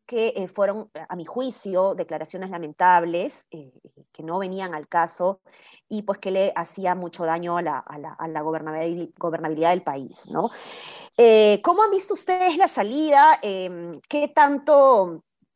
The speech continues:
eh, debilita al gobierno esta situación y, y qué tanto fortalece también a la oposición, ¿no? ¿Cómo lo ven ustedes, Paolo, David?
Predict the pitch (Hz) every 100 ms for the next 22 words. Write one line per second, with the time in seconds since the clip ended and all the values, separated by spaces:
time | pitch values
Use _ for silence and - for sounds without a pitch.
0 | _ _ - 214 190 180 208 214 233 320
1 | 330 - 202 - 196 175 185 214 254 269
2 | 247 196 185 180 - 220 - 240 226 220
3 | 208 214 220 - 247 269 285 285 269 185
4 | 175 165 160 _ _ _ _ - 190 175
5 | 240 269 262 294 294 269 170 226 349 -
6 | 180 170 165 214 247 254 240 170 151 147
7 | - - 247 175 - _ - 180 440 -
8 | 233 247 214 226 214 - 220 165 151 -
9 | 175 180 156 156 156